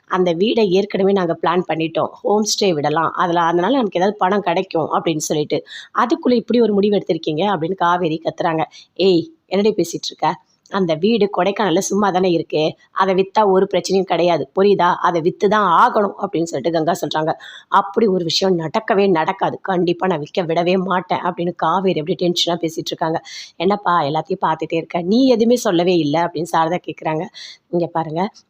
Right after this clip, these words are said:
அது உங்களோட வீடு, நீங்க என்ன முடிவு எடுக்கிறீங்களோ அதுதான் கரெக்டா இருக்கும். நான் இதை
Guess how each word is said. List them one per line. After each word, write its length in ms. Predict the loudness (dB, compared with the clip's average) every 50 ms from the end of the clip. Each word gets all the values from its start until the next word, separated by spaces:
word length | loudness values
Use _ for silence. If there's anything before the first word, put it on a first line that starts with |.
| -4
அது 320 | _ -2 2 2 2 2 4
உங்களோட 360 | 4 4 2 2 2 0 0
வீடு, 380 | 0 0 0 0 -2 -4 -4 _ _ _ _ _ _ 0
நீங்க 260 | 2 2 4 4 4
என்ன 200 | 4 4 2 2
முடிவு 280 | 2 2 2 2 2
எடுக்கிறீங்களோ 400 | 0 0 -2 -2 -2 0 2 2 2
அதுதான் 360 | 2 2 2 0 0 0 -2 -2 -4
கரெக்டா 260 | -6 -4 _ -4 -2
இருக்கும். 280 | -2 -4 -4 -6 -4 -2
நான் 280 | 0 0 2 2 2 2
இதை 180 | 2 2 0